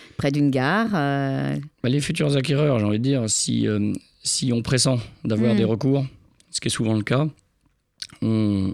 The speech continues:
Speaker 2: on lance pas forcément commercialement,
Speaker 1: Hmm.
Speaker 2: donc on fait un peu de teasing et les gens attendent. Mais, euh, parce que c'est jamais bon de faire un lancement commercial,
Speaker 1: Trop tôt,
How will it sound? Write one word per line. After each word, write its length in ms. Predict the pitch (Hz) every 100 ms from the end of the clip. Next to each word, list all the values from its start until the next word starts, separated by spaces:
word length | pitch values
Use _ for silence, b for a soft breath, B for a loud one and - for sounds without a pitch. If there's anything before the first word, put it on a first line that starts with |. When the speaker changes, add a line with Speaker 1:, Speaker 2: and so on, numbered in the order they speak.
| -
Speaker 2:
on 80 | 101
lance 200 | 101 -
pas 140 | 113
forcément 440 | 104 113 - 110 104
commercialement, 600 | 110 104 107 123 139 127
Speaker 1:
Hmm. 40 |
Speaker 2:
donc 160 | 101 101
on 60 |
fait 140 | 92 107
un 80 |
peu 100 | 104
de 60 | 104
teasing 460 | - 107 113 143 131 B B B -
et 60 | 98
les 120 | 101
gens 160 | 202 202
attendent. 380 | 156 131 147 160 180 B B B B -
Mais, 340 | 107 107 107
euh, 840 | 104 104 101 101 101 101 95 95 92
parce 160 | 92
que 80 | -
c'est 160 | 107 98
jamais 240 | 107 113
bon 180 | 113 117
de 80 | 104
faire 200 | 107 101
un 80 |
lancement 320 | 104 107 117 104
commercial, 400 | 110 107 -
Speaker 1:
Trop 80 |
tôt, 40 | 120